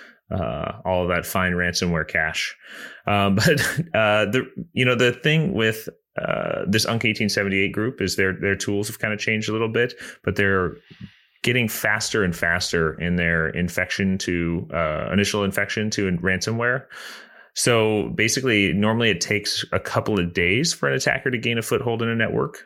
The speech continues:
Um, and in most cases, uh, with unc eighteen seventy-eight, they're seeing victim machines being encrypted in under five hours after initial intrusion. So they're moving fast and attacking a lot at once. Um, and they're showing, uh, a lot of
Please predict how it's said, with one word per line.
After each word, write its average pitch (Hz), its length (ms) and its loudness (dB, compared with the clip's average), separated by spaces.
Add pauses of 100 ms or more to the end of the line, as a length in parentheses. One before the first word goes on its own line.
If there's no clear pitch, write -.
(100)
Um, 92 440 -2
and 98 140 2
in 101 140 2
most 110 220 0
cases, 101 600 0
uh, 69 160 -4
with 95 160 2
unc 101 300 -2
eighteen 104 260 0
seventy-eight, 95 600 0 (320)
they're 104 100 4
seeing 101 320 2
victim 98 280 0
machines 90 440 0
being 90 340 0
encrypted 85 600 -2
in 87 280 0
under 85 220 -2
five 85 380 -2
hours 80 420 0
after 82 300 -2
initial 82 320 -2
intrusion. 82 420 -2
So - 140 0
they're 95 100 4
moving 107 240 0
fast 104 540 -2
and 92 80 2
attacking 101 440 0
a 90 60 0
lot 87 180 0
at 64 100 0
once. 98 400 -2 (440)
Um, 95 340 2
and 92 380 0
they're 90 520 2 (500)
showing, 107 840 0
uh, 85 380 -4
a 87 100 -2
lot 95 260 4
of 87 280 -2